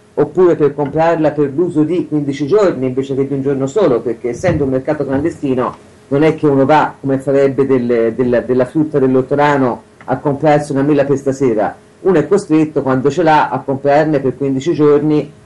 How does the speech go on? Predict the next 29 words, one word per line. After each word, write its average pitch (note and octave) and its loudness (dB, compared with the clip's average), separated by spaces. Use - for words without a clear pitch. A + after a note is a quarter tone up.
perché C#3 -2
poi E3 2
non C#3+ 0
sa D3+ 0
se - -6
la C3 2
ritroverà, C3+ 2
il B2+ -6
rischio D#3 -2
è A2+ -4
grosso C#3+ -2
anche C3+ -6
nell'andare B2 -4
a A2+ -2
comprarla. D3 0
Quindi, D3 -6
insomma, C3 -6
una D#3 -2
serie F3+ 0
di D#3+ 2
problematiche D#3 0
molto D#3 -2
grosse F3+ 2
per C#3 -2
quello D#3 0
che D3 -2
riguarda D3+ 0
la G3 -2
canapa, D3+ 0